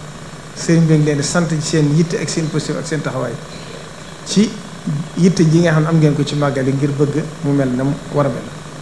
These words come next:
Bàyyiwuñ kenn, xam, xam nañ ne rek seen bopp ngeen ko defal.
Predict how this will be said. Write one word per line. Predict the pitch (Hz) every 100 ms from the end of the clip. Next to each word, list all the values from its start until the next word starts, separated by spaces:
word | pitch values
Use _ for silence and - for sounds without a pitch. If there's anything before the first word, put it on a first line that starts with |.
| - - - - - - -
Bàyyiwuñ | 143 165 147 139
kenn, | 147 139 143 - - -
xam, | - 156 151 156
xam | 160 180
nañ | 165
ne | 151
rek | 143
seen | - 170
bopp | 143 135
ngeen | 135 127
ko | 135
defal. | 123